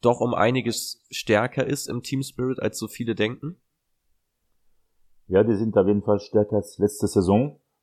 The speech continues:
Speaker 2: Obwohl, man muss auch sagen, zweitausendzwanzig einundzwanzig hat man auch viel Charakter gezeigt. Wenn man bei Bayern München drei zwei gewinnt, obwohl man deutlich unterlegen war, aber man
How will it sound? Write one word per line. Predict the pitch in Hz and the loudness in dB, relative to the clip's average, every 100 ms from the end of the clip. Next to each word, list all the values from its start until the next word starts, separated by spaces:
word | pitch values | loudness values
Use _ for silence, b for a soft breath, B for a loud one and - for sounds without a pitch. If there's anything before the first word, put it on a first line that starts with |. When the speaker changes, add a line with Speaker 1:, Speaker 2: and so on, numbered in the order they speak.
| - | -6
Speaker 2:
Obwohl, | 87 107 117 87 - _ _ _ _ | 4 6 6 4 -4 _ _ _ _
man | 98 98 | -10 -6
muss | 101 | -2
auch | 82 | -2
sagen, | 87 92 104 113 107 | 2 2 2 0 -6
zweitausendzwanzig | 101 98 95 95 - 92 98 95 92 | -4 -2 -2 -2 -6 -6 -6 -10 -4
einundzwanzig | 104 107 - 104 - 110 | -2 -4 -6 -6 -6 -6
hat | 92 | -6
man | 101 98 | -6 -4
auch | 104 110 - _ _ _ _ | 0 0 -2 _ _ _ _
viel | - 98 _ _ | -10 -10 _ _
Charakter | 80 98 - 90 | 2 2 2 0
gezeigt. | 85 - 80 - | -2 -2 -4 -4
Wenn | 82 | -4
man | 92 87 | -2 -2
bei | 85 | -2
Bayern | 85 85 90 | 2 2 0
München | 101 104 110 98 - _ _ _ | -2 -4 -6 -6 -8 _ _ _
drei | - 95 | 0 0
zwei | 98 104 98 | 2 0 2
gewinnt, | 95 92 117 - _ | 2 0 -2 -4 _
obwohl | 98 85 95 | -12 -4 -2
man | 92 90 80 | 0 -2 -2
deutlich | 92 98 104 | -2 -2 -2
unterlegen | 95 90 90 107 104 | -4 0 2 2 2
war, | 101 113 - _ _ _ _ _ - | 2 0 -2 _ _ _ _ _ -4
aber | 87 87 - _ _ _ | 0 0 0 _ _ _
man | 98 92 | -6 -4